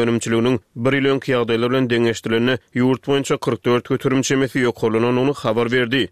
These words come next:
Türkmenistan iki müň on sekizinji ýylda balykçylyk pudowy hususlaşdyrylyp, bu pudowa degişli esas kärhanalar Türkmenistanyň senagatçylary we terekeçler birleşmesiniň agdalary tarapyndan satyn alyndy. Iki müň ýigirme dördünji ýylyň Tomsona Balkan welaýatynyň Magtumuly öňkü garrygala etrawyna gulluk borjuny ýerine ýetiren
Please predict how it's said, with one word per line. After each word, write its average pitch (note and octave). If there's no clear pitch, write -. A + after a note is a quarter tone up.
Türkmenistan B2
iki C3
müň G#3+
on F#3+
sekizinji F3+
ýylda F3+
balykçylyk C#3+
pudowy E3
hususlaşdyrylyp, C3
bu C3+
pudowa C#3+
degişli D3
esas B2
kärhanalar C#3+
Türkmenistanyň A#2+
senagatçylary A#2
we C#3
terekeçler B2+
birleşmesiniň C#3
agdalary A2+
tarapyndan C3+
satyn B2
alyndy. B2+
Iki D#3+
müň A3
ýigirme G3+
dördünji F#3+
ýylyň F#3
Tomsona E3
Balkan D3
welaýatynyň E3+
Magtumuly C#3
öňkü C3
garrygala B2+
etrawyna D3
gulluk A#2+
borjuny C3
ýerine A#2+
ýetiren B2+